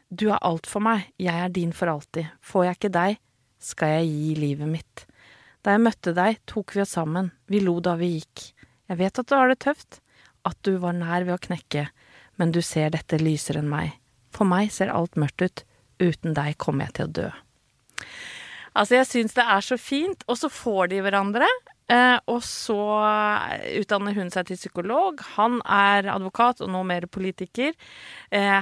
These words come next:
han trodde ikke han kunne få barn. De har prøver, prøverør. De får to tvillinger og en sønn. Og nå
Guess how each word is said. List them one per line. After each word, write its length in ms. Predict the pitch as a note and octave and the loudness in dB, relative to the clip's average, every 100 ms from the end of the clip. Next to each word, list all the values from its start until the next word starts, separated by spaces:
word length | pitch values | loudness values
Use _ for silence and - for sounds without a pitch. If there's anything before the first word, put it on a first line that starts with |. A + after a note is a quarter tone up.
| - | 4
han 180 | G#3 G#3 | 2 2
trodde 300 | - A#3 E3+ | 0 0 0
ikke 140 | - F3+ | -4 -4
han 80 | |
kunne 240 | E3+ F#3+ F3+ | -2 -4 -2
få 140 | G3 | -4
barn. 400 | F#3 G3+ B3 C#4+ C4 | 2 6 6 6 2
De 120 | G3 F#3+ | -2 2
har 240 | G3+ F#3+ - - | 2 2 -2 -8
prøver, 340 | - G3 E3 E3 | 0 2 2 0
prøverør. 720 | - B3 A3 A3 A3+ A#3 A#3 _ G3 | 4 4 4 2 2 2 -2 _ -12
De 80 | |
får 240 | G3 G3 F#3 | -6 -4 -4
to 140 | F#3+ | -8
tvillinger 560 | - G#3 F3+ E3+ F3 F3+ - | -2 -2 -2 -2 -2 -4 -6
og 160 | E3+ E3 | -6 -4
en 160 | E3 E3 | -2 -4
sønn. 600 | - - - D3 C#3 C#3+ - - - - - - | -6 -8 -2 -2 0 -2 -6 -16 -18 -16 -18 -4
Og 160 | A3+ | 0
nå 140 | A3+ | 2